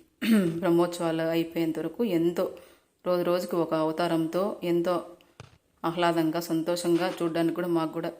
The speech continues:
ఎన్నో ఇదిగా ఉంటుందండి. రోజు పోయి చూసుకొని వస్తాము మాకు వీలున్న రోజులు. చాలా బాగా దర్శనమిస్తాడండి. ఈ విధంగా అయితే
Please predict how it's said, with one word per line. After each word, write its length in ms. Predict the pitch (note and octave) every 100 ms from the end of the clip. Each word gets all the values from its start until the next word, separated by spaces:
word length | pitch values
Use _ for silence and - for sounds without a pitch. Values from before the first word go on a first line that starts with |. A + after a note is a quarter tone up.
| -
ఎన్నో 280 | E3+ E3+ E3+
ఇదిగా 300 | D#3+ E3 E3
ఉంటుందండి. 600 | E3 D#3 D#3+ D#3+ D#3+ A#3+
రోజు 380 | F3+ D3+ F3 F#3+
పోయి 280 | F#3+ E3 E3+
చూసుకొని 300 | D#3+ - E3
వస్తాము 400 | D#3+ - E3 E3+
మాకు 300 | F3 D#3+ E3+
వీలున్న 440 | D#3 D#3 D#3+ D#3+ D#3 -
రోజులు. 420 | E3 D#3 F#3+ D4+ - - - - _ -
చాలా 220 | E3 E3
బాగా 280 | D#3+ D#3+ D#3
దర్శనమిస్తాడండి. 1000 | E3+ D3+ - D#3+ D#3+ D#3 D#3 D#3 G3 F4+ - - _ _ _ _
ఈ 60 | F3
విధంగా 300 | D#3+ D#3+ D#3+
అయితే 500 | D3+ A3 F4 -